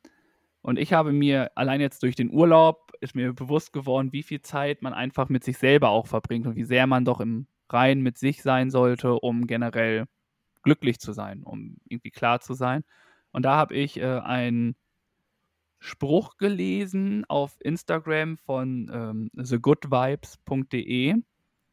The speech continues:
wo es da heißt, äh, "Du verbringst dein komplettes Leben mit dir, von der ersten bis zur letzten Sekunde. Lohnt es sich da nicht, eine gute Beziehung zu dir selbst zu haben und glücklich mit dir zu sein?" Und ich fand das einfach sehr, sehr passend.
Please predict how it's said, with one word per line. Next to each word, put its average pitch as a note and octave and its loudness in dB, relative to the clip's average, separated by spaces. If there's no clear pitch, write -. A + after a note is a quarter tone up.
wo D3 2
es D#3+ -2
da C3+ 2
heißt, B2+ 0
äh, C#3 0
"Du D#3 -8
verbringst F3 0
dein F3+ 2
komplettes G3+ -4
Leben G#3 2
mit A#2+ 0
dir, A2 -4
von C#3 0
der C3+ -2
ersten F#3+ 0
bis E3+ -2
zur C3 -4
letzten B2 -4
Sekunde. B2+ -2
Lohnt E3 0
es F3+ -4
sich - -10
da C3+ 2
nicht, F3 -2
eine B2 0
gute G3 -4
Beziehung E3+ -4
zu - -8
dir B2+ -2
selbst B2 -6
zu C3+ -6
haben C3+ 2
und A#2+ -4
glücklich C#3+ -4
mit C#3+ -4
dir C#3 -2
zu C#3+ -8
sein?" C#3 -2
Und B2 -2
ich C3+ -6
fand F3 2
das E3+ 0
einfach D#3 -2
sehr, D3+ 2
sehr D#3 2
passend. - -4